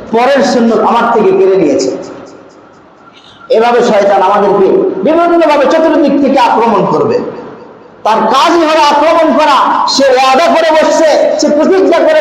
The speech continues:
বসেছে, "আমি দেখে ছাড়বো এরা কিভাবে সঠিক পথে ঘাটা হাঁটে।" যখন আমি, আপনি আর আমি সঠিক পথে ঘাটা হাঁটতে লাগবো, তখনই তারা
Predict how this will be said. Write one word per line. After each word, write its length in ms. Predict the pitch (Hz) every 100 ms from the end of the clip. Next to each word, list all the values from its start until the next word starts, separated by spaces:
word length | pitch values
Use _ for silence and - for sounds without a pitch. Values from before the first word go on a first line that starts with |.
| 294
বসেছে, 260 | 254 247
"আমি 160 | 262 262
দেখে 260 | 226 262 277
ছাড়বো 320 | 269 277 285 269 - -
এরা 120 | 208 214
কিভাবে 300 | 285 277 277
সঠিক 320 | 262 269 277 277
পথে 180 | 254 254
ঘাটা 260 | 226 247 240
হাঁটে।" 240 | 240 240 247 - - - - - - 147
যখন 280 | 254 269 302
আমি, 120 | 285 277 285 240
আপনি 200 | 240 277 285
আর 80 | 277 269
আমি 140 | 285 240 - -
সঠিক 320 | 269 269 302 -
পথে 220 | 277 277 254
ঘাটা 180 | 254 269
হাঁটতে 300 | 269 262 269 269
লাগবো, 220 | 277 269 220 - 226
তখনই 300 | 233 302 277
তারা 120 | 262